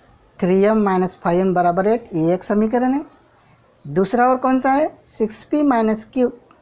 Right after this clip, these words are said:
बराबर चार पी प्लस सात। चौथा है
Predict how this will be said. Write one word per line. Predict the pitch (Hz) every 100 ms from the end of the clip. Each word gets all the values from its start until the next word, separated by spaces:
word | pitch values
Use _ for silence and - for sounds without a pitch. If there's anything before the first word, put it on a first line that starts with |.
| _
बराबर | 190 165 165 180 - 202 247 - - _ _ _
चार | - 170 175
पी | - 262 311
प्लस | - _ 240 202 - - - - - _ _ _ _ _ _ _ _ _ - -
सात। | 202 277 - - - _ - _ _ _ _ _ _ _
चौथा | - 208 208 302
है | 254 233 285